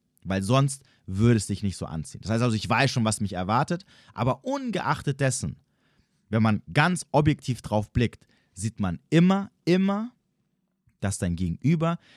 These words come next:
dir etwas vorenthält, etwas Wichtiges. Was wichtig ist für dich, dass du verstehst, dass der Gegenüber es mit dir, ich sag mal,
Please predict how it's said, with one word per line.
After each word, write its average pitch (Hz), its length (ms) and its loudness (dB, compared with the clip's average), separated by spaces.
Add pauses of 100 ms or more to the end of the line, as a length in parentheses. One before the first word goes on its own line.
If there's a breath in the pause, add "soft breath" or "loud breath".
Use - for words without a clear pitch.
(160 soft breath)
dir 113 120 -2
etwas 131 300 -4
vorenthält, 104 640 0
etwas 104 420 -6
Wichtiges. 104 640 -2 (300 soft breath)
Was 110 340 -2
wichtig 160 640 2
ist - 440 -4 (420)
für 120 200 0
dich, 143 400 0 (200 soft breath)
dass 113 140 0
du 123 80 0
verstehst, 131 640 -2 (320 soft breath)
dass 101 160 -4
der 113 120 0
Gegenüber 117 460 0
es - 120 -4
mit 110 140 -4
dir, 117 220 -2 (340)
ich - 120 -10
sag 127 200 -8
mal, 113 140 -2